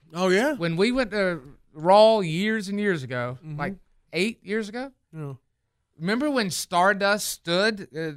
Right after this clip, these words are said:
Speaker 2: Cody Rhodes and Stardust stood on the T V side of the railing?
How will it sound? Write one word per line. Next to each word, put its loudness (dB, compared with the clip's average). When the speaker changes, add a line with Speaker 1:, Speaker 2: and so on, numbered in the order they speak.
Speaker 2:
Cody -2
Rhodes 0
and -8
Stardust -2
stood -4
on 0
the 0
T -2
V 0
side 4
of -8
the -2
railing? -2